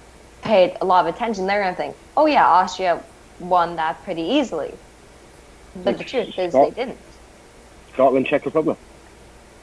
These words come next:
Speaker 2: Scotland, Scotland had five, six really good chances, should have scored.
Speaker 1: Mm-hmm.
Speaker 2: Czech Republic had two and scored.
Speaker 1: Yeah.
Speaker 2: So, and one of them was a worldie. And then you've got the Portuguese game, and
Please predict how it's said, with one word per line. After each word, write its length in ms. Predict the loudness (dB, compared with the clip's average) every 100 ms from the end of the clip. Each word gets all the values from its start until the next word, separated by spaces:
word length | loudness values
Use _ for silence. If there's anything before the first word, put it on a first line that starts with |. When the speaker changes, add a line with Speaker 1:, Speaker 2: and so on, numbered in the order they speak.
| -20 -20 -20 -10
Speaker 2:
Scotland, 480 | 0 2 4 2 -2 -8 -20 0
Scotland 340 | 2 4 4
had 260 | 4 2 -2 -16 -14
five, 260 | -2 0 0 -2
six 220 | -4 -4
really 500 | -10 -6 -2 -2 -2
good 200 | -2 -2
chances, 400 | 0 -2 -2 -6
should 160 | -8 -8
have 80 | -6
scored. 400 | 2 4 4 -2
Speaker 1:
Mm-hmm. 760 | -12 -20 -20 -20 -20 -14 0
Speaker 2:
Czech 140 | 0
Republic 320 | 2 -2 -2 -2
had 180 | -4
two 120 | -4 -6
and 80 |
scored. 260 | -4 -6 -6 -8 -20 -20 -20 -20 -20 -20 -20 -14
Speaker 1:
Yeah. 100 | -2
Speaker 2:
So, 340 | 2 2 0 -4 -18 -20 -20 -20 -8
and 180 | -4 0
one 160 | 0 2
of 60 |
them 80 | 2
was 140 | 0
a 40 | 0
worldie. 480 | 2 2 0 -4 -8 -18 -20 -20 -20 -6
And 120 | -2
then 100 | 0
you've 120 | 0
got 160 | 2 0
the 60 | 0
Portuguese 600 | 0 0 0 2 2 0
game, 360 | -4 -2 -4 -6 -20 -20 -20 -8
and 320 | -4 0 0